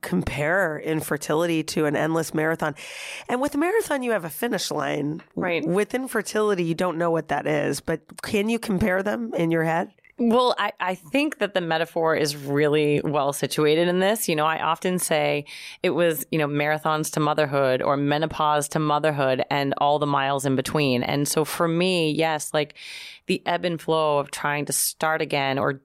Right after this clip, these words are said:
Speaker 2: do this distance, it's very fitting. And it, it did. It just ebbs and flows well with my life and with the journey and with the obstacles and the keep, just keep on running, keep on trying. Yes.
Speaker 1: And I know with your most recent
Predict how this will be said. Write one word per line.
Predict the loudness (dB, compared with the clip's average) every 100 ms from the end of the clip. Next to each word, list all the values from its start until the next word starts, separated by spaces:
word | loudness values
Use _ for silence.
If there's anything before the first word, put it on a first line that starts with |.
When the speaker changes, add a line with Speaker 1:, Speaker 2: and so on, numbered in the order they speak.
| -2
Speaker 2:
do | 0 2
this | 0 0
distance, | -2 -2 0 0 0 -2 -4 -6
it's | -6
very | -2 -2 0 -2
fitting. | 0 -2 0 0
And | -2 -2
it, | -6 _ _ _ _ _
it | -4 0
did. | 2 2 0
It | -2
just | -2 -2
ebbs | -2 -2 -2
and | -2
flows | 2 2 2
well | 0 0 0 -2
with | -2
my | -2 -2
life | 0 0 0 -2 -2
and | -2
with | -2
the | -4
journey | -4 -2 0 2 0 0
and | 0 0
with | -2 _ _ _
the | -6 -2
obstacles | -4 -2 -4 0 0 2 0
and | 0 -2
the | -2
keep, | -6 -2 -2 -2 -6
just | -4 -4
keep | -2 -2 -2
on | -2
running, | -2 -2 -4
keep | -6 -4
on | -4
trying. | -2 -2 0 0
Yes. | 0 -2
Speaker 1:
And | -2
I | 0
know | 2 0
with | 0 -2
your | -2
most | -2 -2 -2
recent | -2 0 -2 -2